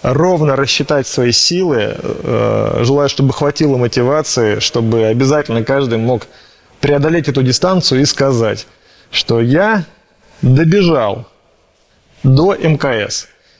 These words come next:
И я уверен, что каждый, кто это сделает,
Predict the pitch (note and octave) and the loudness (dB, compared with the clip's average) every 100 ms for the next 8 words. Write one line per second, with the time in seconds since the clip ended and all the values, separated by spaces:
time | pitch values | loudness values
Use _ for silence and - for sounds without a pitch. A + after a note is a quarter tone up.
0 | _ _ - C3 B2+ B2+ B2 B2 A#2 A#2+ | _ _ -2 0 2 2 2 2 0 -2
1 | - - - - - C#3+ D#3 D#3+ A#3 D#3+ | -10 -20 -20 -8 0 0 0 0 0 0
2 | A#2+ - C3 B2 - D#3+ D#3 C3+ - C#3+ | -2 -4 -2 -2 -2 -2 -2 -4 -2 -2
3 | C3+ C3+ C3 E3+ F#3+ B2 - - | 0 0 2 2 2 0 -2 -10